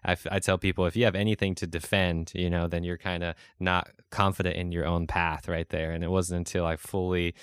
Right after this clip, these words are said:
kinda let go of all that and just, you know, became myself and do me, then now peop-, people ask me,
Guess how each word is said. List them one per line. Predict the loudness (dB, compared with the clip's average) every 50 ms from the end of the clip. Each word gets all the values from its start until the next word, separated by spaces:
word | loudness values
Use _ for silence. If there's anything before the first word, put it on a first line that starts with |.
| -20 -20 -8 _
kinda | 0 2 2 4
let | 2 2 2 2 2
go | 4 4 4 4
of | 4
all | 4 4 4 2
that | 2 2 2 2 0
and | -4 -4
just, | -6 -6 -6 -6 -4
you | -4
know, | -4 -2
became | -2 -4 -4 -2 -2 -2 0 0
myself | -2 -2 0 4 6 6 6 6 4 2
and | -2 -2
do | 0 0 0 0
me, | 0 2 2 2 0 -2 -4 -8 -18 -20 _ _
then | 0 0 2
now | 2 0 0
peop-, | 0 -2 -4 -4 -6 -4
people | -4 -2 2 4
ask | 4 4 4 4 2
me, | 2